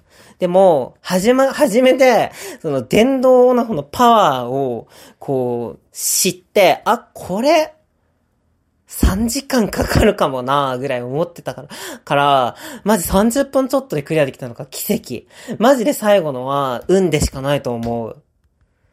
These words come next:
なんかね、ちょっとギミックが多いステージで、だからギミックで足止めされたりとかが結構あるから、マジでいろんなものが噛み合って、うまくいっ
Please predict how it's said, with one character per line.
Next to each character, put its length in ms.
な 80
ん 40
か 80
ね、 280
ち 80
ょ 40
っ 20
と 100
ギ 220
ミ 100
ッ 100
ク 140
が 160
多 100
い 120
ス 100
テ 160
ー 40
ジ 80
で、 360
だ 60
か 80
ら 60
ギ 160
ミ 100
ッ 140
ク 140
で 100
足 300
止 100
め 120
さ 100
れ 120
た 100
り 80
と 80
か 80
が 100
結 220
構 100
あ 60
る 80
か 80
ら、 420
マ 140
ジ 80
で 140
い 100
ろ 100
ん 80
な 80
も 100
の 100
が 100
噛 160
み 180
合 40
っ 60
て、 520
う 120
ま 120
く 120
い 20
っ 60